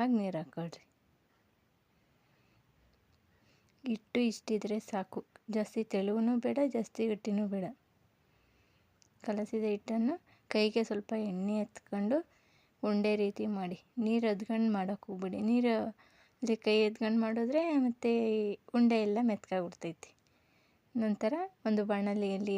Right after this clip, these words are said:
ಎಣ್ಣೆಯನ್ನು ಬಿಡಿಸಿ ಇಟ್ಟು, ಎಣ್ಣೆ ಕಾದ ನಂತರ ಉಂಡೆಗಳನ್ನು ಎಣ್ಣೆಯಲ್ಲಿ ಹಾಕಿ ಫ್ರೈ ಮಾಡಿ.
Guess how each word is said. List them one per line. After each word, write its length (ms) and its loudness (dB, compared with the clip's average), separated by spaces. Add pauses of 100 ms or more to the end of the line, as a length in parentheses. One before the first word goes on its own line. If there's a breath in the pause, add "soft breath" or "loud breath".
ಎಣ್ಣೆಯನ್ನು 480 0
ಬಿಡಿಸಿ 340 -6 (120)
ಇಟ್ಟು, 200 -2 (500 soft breath)
ಎಣ್ಣೆ 300 -2 (160)
ಕಾದ 400 0
ನಂತರ 300 -2 (920 soft breath)
ಉಂಡೆಗಳನ್ನು 680 0 (180)
ಎಣ್ಣೆಯಲ್ಲಿ 460 -4 (140)
ಹಾಕಿ 260 -6 (160)
ಫ್ರೈ 160 0 (140)
ಮಾಡಿ. 200 -4